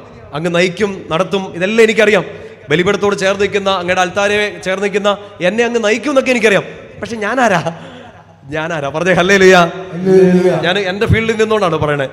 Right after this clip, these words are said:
Speaker 1: നിങ്ങൾ നിങ്ങളുടെ കാര്യം ഓർത്ത് നോക്കിയേ. "കർത്താവ്, ഇത്രയും വലിയ ഉത്തരവാദിത്വമോ? ഈ മക്കളെയോ, ഈ, ഈ കുടുംബത്തെയോ, ഈ ജോലി ഞാൻ ചെയ്യാനോ?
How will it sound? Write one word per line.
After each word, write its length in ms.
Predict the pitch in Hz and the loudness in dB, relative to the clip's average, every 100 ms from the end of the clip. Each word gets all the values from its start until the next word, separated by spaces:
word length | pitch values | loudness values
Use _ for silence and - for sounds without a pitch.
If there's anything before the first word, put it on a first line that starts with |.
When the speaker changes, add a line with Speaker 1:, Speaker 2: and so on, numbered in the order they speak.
| - | -6
Speaker 1:
നിങ്ങൾ 180 | 170 208 | -4 -2
നിങ്ങളുടെ 260 | 202 233 | 0 2
കാര്യം 160 | 214 214 | 4 2
ഓർത്ത് 160 | 190 190 | 2 -2
നോക്കിയേ. 320 | 170 135 - - - | -2 -2 -6 -12 -10
"കർത്താവ്, 280 | 139 190 214 | -6 -4 -4
ഇത്രയും 520 | - - - 302 277 | -8 -14 -10 -8 -6
വലിയ 120 | 233 | -6
ഉത്തരവാദിത്വമോ? 640 | 202 214 220 180 143 - - - - - | -4 -2 -2 -2 -6 -8 -18 -20 -20 -10
ഈ 200 | 185 330 | -4 -2
മക്കളെയോ, 540 | 302 226 233 240 147 - - - 165 | -2 -4 -2 -2 -2 -6 -18 -14 -4
ഈ, 260 | 254 294 254 | -2 -2 -4
ഈ 120 | 254 302 | -6 -4
കുടുംബത്തെയോ, 600 | 285 254 240 196 139 - - - | -2 0 0 -2 -4 -8 -18 -16
ഈ 220 | 160 254 339 | -8 -4 -2
ജോലി 280 | 240 262 | 0 0
ഞാൻ 180 | 240 226 | 0 -2
ചെയ്യാനോ? 340 | 180 185 143 | 0 -2 -2